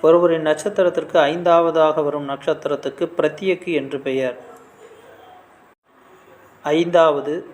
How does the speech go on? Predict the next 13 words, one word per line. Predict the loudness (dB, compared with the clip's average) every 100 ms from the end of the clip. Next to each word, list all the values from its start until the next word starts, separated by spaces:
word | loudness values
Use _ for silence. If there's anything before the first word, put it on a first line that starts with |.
| -2
பதினான்காவது, | 0 2 0 0 0 2 2 2 0 -4 -6
இருபத்தி | 0 0 0 -2 -6
மூன்றாவது | -6 -2 4 4 2
நட்சத்திரம், | -4 -6 -6 -4 -4 -6 -12 -20 -20 _ _
இந்த | -8 -2 2
நட்சத்திரங்களும் | 2 2 0 0 0 0 0 -2 -4
தவிர்க்கப்பட | 0 2 2 -2 -2 0 0
வேண்டியது. | -2 -4 -6 -4 -4 -6 -10 -20 -20 _ _ _ _ _ -20 _ 0
ஒருவருடைய | 4 6 4 4 4 2 0
நட்சத்திரத்திற்கு | -4 -4 -2 -2 -2 -2 -4 0
ஆறாவதாக | 4 4 6 4 4 2 2 0
வரும் | -4 -6
நட்சத்திரத்திற்கு | -6 -6 -4 -4 -6 -8 -8